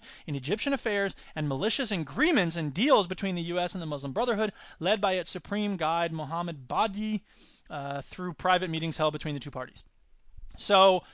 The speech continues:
I, I don't, I don't know what to say about that, but, uh, I, I think there's a tendency in the U S and probably other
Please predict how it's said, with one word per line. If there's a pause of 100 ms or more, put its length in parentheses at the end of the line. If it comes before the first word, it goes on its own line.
(240)
I,
I
don't,
I
don't
know
what
to
say
about
that,
but, (220)
uh,
I, (100)
I
think
there's
a
tendency
in
the
U
S
and
probably
other